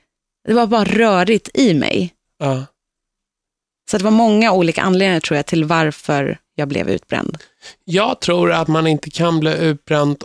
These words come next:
Speaker 2: om man, om man har jättemycket på jobbet, men
Speaker 1: Mm.
Speaker 2: har det bra hemma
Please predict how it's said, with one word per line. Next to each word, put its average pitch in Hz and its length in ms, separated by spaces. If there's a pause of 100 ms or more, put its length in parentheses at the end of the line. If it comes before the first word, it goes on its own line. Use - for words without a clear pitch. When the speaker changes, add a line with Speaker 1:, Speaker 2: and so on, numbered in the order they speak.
Speaker 2:
om 147 220
man, 151 260
om 175 120
man 196 100
har 196 40 (120)
jättemycket 156 440
på 143 40
jobbet, 143 420
men 156 120
Speaker 1:
Mm. 147 120
Speaker 2:
har 151 80
det 147 100
bra 147 420
hemma 143 540